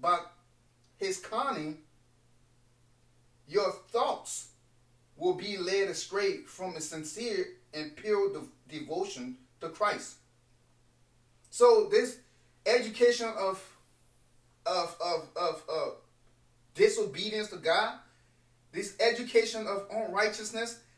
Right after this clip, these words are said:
this education of same-sex engagement, all of that, that's the image of Satan that he's pushing on us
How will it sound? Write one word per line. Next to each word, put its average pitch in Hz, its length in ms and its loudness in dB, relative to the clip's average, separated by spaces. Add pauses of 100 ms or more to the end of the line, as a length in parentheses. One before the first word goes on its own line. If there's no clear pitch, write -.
this 208 240 -2
education 214 720 2
of 190 220 -2 (1900)
same-sex 233 920 0 (920)
engagement, 220 640 2 (1700)
all 349 280 4
of - 80 -4
that, - 320 -2 (120)
that's 240 300 0
the 214 220 -4
image 214 240 -4
of 214 100 -2
Satan 220 420 -4 (280)
that 175 220 -4
he's 220 360 -8 (1500)
pushing 294 320 0
on 214 180 4
us 214 300 0